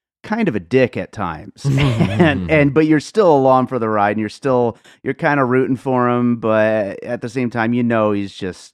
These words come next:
Speaker 1: you know, he's, you know.
Speaker 2: Right.
Speaker 1: <laughs>
Speaker 2: Well, I always
Speaker 1: He's the,
Speaker 2: found
Speaker 1: he's the beach bum.
Speaker 2: I always found about Arthur too, the original at least,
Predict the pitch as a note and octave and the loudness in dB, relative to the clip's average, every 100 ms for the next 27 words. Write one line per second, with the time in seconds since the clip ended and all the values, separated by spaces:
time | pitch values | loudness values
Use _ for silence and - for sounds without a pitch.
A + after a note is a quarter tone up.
0 | _ G2+ D2+ D#2+ D#2 - A2 G2+ _ _ | _ -12 -10 -16 -20 -18 -16 -16 _ _
1 | _ _ - G2+ F2+ D#2 D#2+ - _ - | _ _ -10 -2 -2 -2 -6 -14 _ -20
2 | _ D#3 - C#3 - D3 C#3 C#3 D#3 A3 | _ -6 -6 -10 -8 0 4 4 4 2
3 | A3+ G2+ C3+ C3 B2+ A2 G2+ F#2 - D#2 | 0 0 0 2 0 -6 -10 -12 -14 -18
4 | D2+ _ - C#3 F3 - D3+ B2+ G2+ F2 | -20 _ -2 0 2 0 -2 0 0 -2
5 | F2 F#2+ A2 E2+ D#2 - A2 F#2 D#2+ F2 | 0 -2 -2 -6 -8 -6 -4 -2 -4 -6
6 | D#2 G2+ - D#2+ D#2 - E2+ E2 | -4 -6 -6 -8 -8 -10 -14 -14